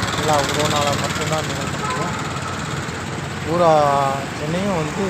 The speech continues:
ஏசியில் இருந்த மாதிரி ஆயிடுச்சு. ஃப்ரீசரில் இருந்தா எப்படி இருக்குமோ, அந்த அளவுக்கு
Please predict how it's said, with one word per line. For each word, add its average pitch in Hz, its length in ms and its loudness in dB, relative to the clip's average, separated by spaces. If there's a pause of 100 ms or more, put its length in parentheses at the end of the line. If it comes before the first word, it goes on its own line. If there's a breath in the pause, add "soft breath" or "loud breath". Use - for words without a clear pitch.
(380)
ஏசியில் 160 300 0
இருந்த 139 220 0
மாதிரி 151 160 0
ஆயிடுச்சு. - 320 -2 (800)
ஃப்ரீசரில் 156 500 0
இருந்தா 139 260 -2
எப்படி 139 200 -6
இருக்குமோ, 147 340 -6 (720)
அந்த 160 260 -4
அளவுக்கு 175 360 -2